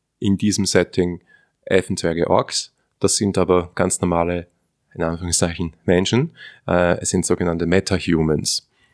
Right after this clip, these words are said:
Das heißt, irgendwann in dieser Timeline haben sich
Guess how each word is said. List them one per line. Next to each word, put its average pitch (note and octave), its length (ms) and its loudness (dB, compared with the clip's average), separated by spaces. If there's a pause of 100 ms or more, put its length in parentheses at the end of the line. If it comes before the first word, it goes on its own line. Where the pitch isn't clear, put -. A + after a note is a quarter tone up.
(120)
Das - 140 -6
heißt, B2 340 0
irgendwann C3 640 4
in G2+ 160 -6
dieser F2+ 220 -2
Timeline G2 640 -2 (340)
haben G2 220 0
sich - 300 -2